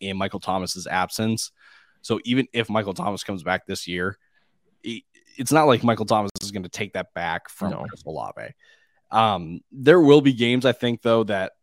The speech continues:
Speaker 1: it, because in the games that we did see from Michael Thomas last year, he hasn't, like, completely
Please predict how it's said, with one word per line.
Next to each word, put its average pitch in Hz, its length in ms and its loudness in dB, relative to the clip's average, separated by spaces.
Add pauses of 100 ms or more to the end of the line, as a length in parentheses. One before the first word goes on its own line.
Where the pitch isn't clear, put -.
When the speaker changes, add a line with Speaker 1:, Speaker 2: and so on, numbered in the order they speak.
Speaker 1:
it, 113 280 -10
because 123 320 0
in 143 140 2
the 127 60 -2
games 147 260 0
that 151 60 2
we 131 120 0
did 101 280 -10
see 127 180 -4
from 127 160 -6
Michael 127 200 -4
Thomas 131 320 0
last 135 240 2
year, 139 260 -2 (720)
he 147 160 0
hasn't, 226 300 -2
like, 175 140 -4
completely 107 1000 -12